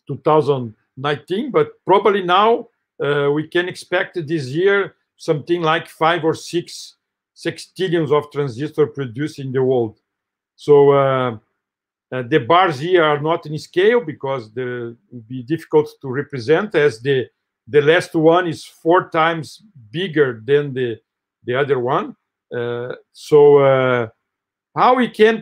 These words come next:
cope with, uh, this increasing, so crazy increase that we are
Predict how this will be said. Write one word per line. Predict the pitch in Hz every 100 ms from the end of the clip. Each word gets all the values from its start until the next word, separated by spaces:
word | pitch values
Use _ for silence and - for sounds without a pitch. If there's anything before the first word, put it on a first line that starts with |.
| -
cope | 208 233 226
with, | 208 185 202 -
uh, | 190 175
this | 147 190 180 160 - - _ _ _ -
increasing, | 175 - 190 196 170 190 180
so | - 190 185
crazy | - 196 214 170
increase | 165 170 185 165
that | 170 135 160 160
we | 156 160
are | 156 151